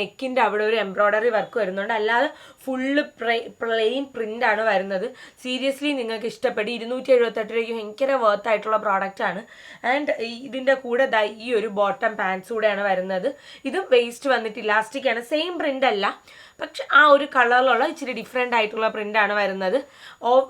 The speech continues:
ഏ, like പാ-, ഏ, ഓ, പാർട്ടി വെയർ അല്ല, ഓഫീസ് വെയർ ആയാലും അല്ലെന്നുണ്ടെങ്കിൽ കാഷ്വൽ വെയറിനൊക്കെ പറ്റും. ഇപ്പം ഞാൻ എടുത്ത സൈസ് സ്മോൾ ആണ്, സ്മോൾ തന്നെ എനിക്ക് കുറച്ച് വലുതാണ്. അപ്പം ഇതിൽ എക്സ്ട്രാ സ്മോൾ ഒന്നും ഇല്ല. ആ, സ്മോൾ എടുത്തിട്ട് ബോഡി ഷേപ്പ് അടിച്ചെടുക്കുക. ഇതിപ്പം ഞാനും ഷേപ്പ് അടിച്ചിട്ട്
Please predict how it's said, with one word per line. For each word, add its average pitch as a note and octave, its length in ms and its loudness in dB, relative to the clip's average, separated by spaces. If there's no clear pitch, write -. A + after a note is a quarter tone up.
ഏ, - 20 4
like G#3+ 180 -2
പാ-, A3+ 260 6
ഏ, G#3 40 2
ഓ, G3+ 40 6
പാർട്ടി F3+ 280 -2
വെയർ B3+ 200 2
അല്ല, G#3+ 100 2
ഓഫീസ് C4 500 0
വെയർ B3+ 220 6
ആയാലും G#3 440 4
അല്ലെന്നുണ്ടെങ്കിൽ G#3+ 540 -2
കാഷ്വൽ B3+ 420 4
വെയറിനൊക്കെ A3 300 2
പറ്റും. G#3 260 -2
ഇപ്പം C#4 240 2
ഞാൻ B3 180 2
എടുത്ത B3+ 180 -2
സൈസ് A3+ 380 0
സ്മോൾ A3 280 2
ആണ്, G3 140 -4
സ്മോൾ B3+ 240 4
തന്നെ C4 200 2
എനിക്ക് A#3 240 -12
കുറച്ച് A3 320 -2
വലുതാണ്. G#3 460 0
അപ്പം B3 160 -8
ഇതിൽ C4+ 220 2
എക്സ്ട്രാ B3+ 340 -2
സ്മോൾ C4 260 2
ഒന്നും D4 220 -6
ഇല്ല. G3 100 -2
ആ, A3+ 120 2
സ്മോൾ C4+ 220 2
എടുത്തിട്ട് C4+ 360 -6
ബോഡി G#3+ 180 2
ഷേപ്പ് A#3+ 220 -4
അടിച്ചെടുക്കുക. G#3 520 -6
ഇതിപ്പം A#3+ 320 -6
ഞാനും B3+ 240 -2
ഷേപ്പ് A#3 320 -6
അടിച്ചിട്ട് G#3 340 -10